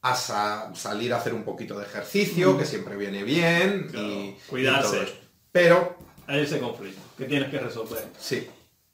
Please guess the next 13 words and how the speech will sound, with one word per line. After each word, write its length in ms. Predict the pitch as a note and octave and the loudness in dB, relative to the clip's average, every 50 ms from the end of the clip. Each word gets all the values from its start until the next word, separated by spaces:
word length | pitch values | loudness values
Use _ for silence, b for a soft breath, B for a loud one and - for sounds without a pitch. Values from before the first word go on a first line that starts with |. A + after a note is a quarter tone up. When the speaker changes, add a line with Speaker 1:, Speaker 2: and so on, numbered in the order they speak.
| _ _ _ _ _ _ _ _ _ _ _ _ _ _ _ _ _ _ _ _ _ _ _ _ | _ _ _ _ _ _ _ _ _ _ _ _ _ _ _ _ _ _ _ _ _ _ _ _
Speaker 2:
¿En 240 | F3+ F3+ F3+ E3 - | 0 0 0 2 4
qué, 480 | G#3+ A#3 B3+ B3+ - - - - - _ - _ _ _ _ _ _ _ _ _ _ | 4 6 6 6 2 0 -6 -14 -20 _ -20 _ _ _ _ _ _ _ _ _ _
digamos 400 | C#3 D#3 E3 F3+ F#3+ F#3+ F3 - | -2 0 2 2 2 2 2 0
que, 260 | F#3 D3+ - - - | 0 -2 -2 -4 -8
gastas 1040 | D#3 C#3 C#3 D#3+ F3+ F#3+ - - - D#3 C3+ B2+ - - - - - - - - _ _ _ | -8 -4 2 6 6 6 6 4 0 -2 -2 -2 -4 -6 -10 -12 -14 -16 -18 -20 _ _ _
una 180 | - F#3 F3+ F3+ | -4 0 0 2
cierta 300 | F3 - F3+ D#3+ E3+ - | 4 2 2 2 2 0
cantidad 420 | D3+ D3+ C#3 C3 D3 D3+ E3 E3+ | 2 0 0 0 2 2 4 4
de 80 | E3+ D3+ | 4 4
dinero 280 | D3+ E3 F3+ G3 G#3 G3+ | 2 2 2 2 0 0
sin 300 | - - G#3 G3 F3+ - | -2 2 4 4 6 6
pensarlo? 640 | F3 D3+ C#3+ - D#3 B2+ - - - - - - _ _ _ _ _ _ _ _ _ _ _ _ _ _ _ _ _ - | 4 4 4 4 2 0 0 -2 -6 -10 -16 -20 _ _ _ _ _ _ _ _ _ _ _ _ _ _ _ _ _ -4
Dices, 260 | D3+ C#3+ B2 C#3 | -2 0 0 0